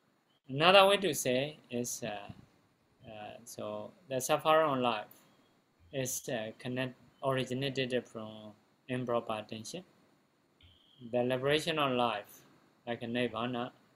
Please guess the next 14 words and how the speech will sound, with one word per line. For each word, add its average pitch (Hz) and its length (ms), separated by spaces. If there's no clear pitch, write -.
is - 480
originated 123 840
from 104 140
proper 120 340
attention. 107 540
So, 131 320
uh, 110 400
proper 165 340
attention 160 760
and 127 220
improper 147 560
attention 120 500
is 117 200
a 104 80